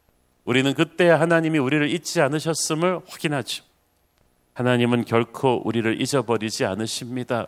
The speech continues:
우리가 어려우면 어려울수록 하나님은 우리를 더 생각하고 계십니다. 그 사실을 믿으며 우리는 어려운 시절을 인내해야 합니다.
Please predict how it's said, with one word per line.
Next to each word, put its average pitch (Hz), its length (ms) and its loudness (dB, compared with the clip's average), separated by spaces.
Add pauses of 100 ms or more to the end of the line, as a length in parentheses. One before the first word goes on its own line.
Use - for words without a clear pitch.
우리가 117 340 0
어려우면 151 540 2
어려울수록 170 960 4 (380)
하나님은 135 460 0
우리를 147 360 -2
더 143 260 2
생각하고 151 680 0
계십니다. 107 580 -2 (600)
그 160 160 6
사실을 160 520 4
믿으며 143 560 4 (380)
우리는 107 380 2
어려운 113 360 4
시절을 107 480 2
인내해야 104 500 0
합니다. 80 340 -8